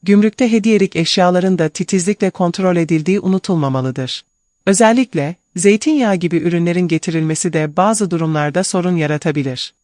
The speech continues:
Deniz ve hava yoluyla seyahat edenler için değeri dört yüz otuz euroya kadar olan ürünler gümrüksüz olarak getirilebiliyor. Ancak, belirlenen değerlerin üzerindeki ürünlerin gümrükte beyan edilmesi önem taşıyor.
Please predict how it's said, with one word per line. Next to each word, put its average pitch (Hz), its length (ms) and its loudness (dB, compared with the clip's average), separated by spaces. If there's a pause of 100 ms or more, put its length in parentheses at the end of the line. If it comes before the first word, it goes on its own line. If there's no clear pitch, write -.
(360)
Deniz 269 300 4
ve 254 80 4
hava 202 260 2
yoluyla 160 420 2
seyahat 165 480 0
edenler 156 380 0
için 151 380 -2
değeri 170 320 2
dört 214 220 -2
yüz 185 120 -2
otuz 160 260 -4
euroya 160 360 0
kadar 151 280 -2
olan 143 280 -2
ürünler 151 460 -2
gümrüksüz 175 600 -2
olarak 151 380 -2
getirilebiliyor. 143 880 -4 (420)
Ancak, 185 460 0 (260)
belirlenen 202 520 2
değerlerin 175 420 2
üzerindeki 156 580 -2
ürünlerin 165 500 0
gümrükte 165 480 -2
beyan 165 240 0
edilmesi 151 480 -2
önem 156 260 0
taşıyor. 135 600 -4